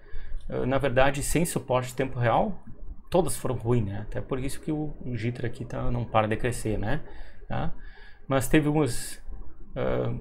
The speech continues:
as duas do Linux, né, foram piores, tá?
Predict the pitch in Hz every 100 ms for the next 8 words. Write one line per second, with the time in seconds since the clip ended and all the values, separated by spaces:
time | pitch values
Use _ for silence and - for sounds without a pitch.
0 | 123 131 113 165 127 131 143 170 - 120
1 | 120 127 117 110 107 - - - - 131
2 | 107 156 202 - - - - 117 117